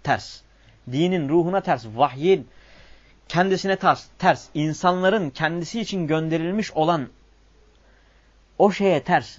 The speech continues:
Bütün Resullerin kendisi için gönderilmesi ve em-, ilk olarak emretmelerini Allah'ın emrettiği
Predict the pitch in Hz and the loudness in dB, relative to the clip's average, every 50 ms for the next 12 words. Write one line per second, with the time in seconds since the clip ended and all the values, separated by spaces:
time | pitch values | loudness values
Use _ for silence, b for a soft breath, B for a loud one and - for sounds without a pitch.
0 | - - 120 131 - - 240 208 175 165 160 - 170 170 170 175 185 190 160 - | -16 -14 -14 -12 -8 -6 -4 -2 -2 -2 -4 -4 -4 -2 -2 -2 -2 -2 -4 -4
1 | 165 156 156 160 156 - 202 190 - - 180 160 151 147 147 151 147 147 151 156 | -4 -4 -6 -6 -8 -8 -10 -10 -8 -8 -6 -4 -4 -4 -4 -4 -6 -8 -10 -12
2 | - 156 160 147 - - 151 170 175 156 b b b b b 247 220 - - 175 | -8 -6 -6 -6 -4 -4 -6 -6 -6 -8 b b b b b -2 -2 -2 0 2
3 | 175 170 170 165 - _ _ _ _ _ _ _ _ _ _ _ _ - 180 196 | 2 4 2 2 -2 _ _ _ _ _ _ _ _ _ _ _ _ 2 2 2
4 | 190 185 180 180 - - 170 170 165 165 170 170 180 190 196 - 147 156 156 156 | 4 4 4 4 4 2 -2 0 0 2 0 0 0 -2 2 4 4 4 4 4
5 | 156 151 160 156 - - - 190 196 185 170 156 - - - - 127 107 98 | 2 2 2 0 -2 0 2 2 2 2 2 0 0 -2 -4 -4 -4 -2 -4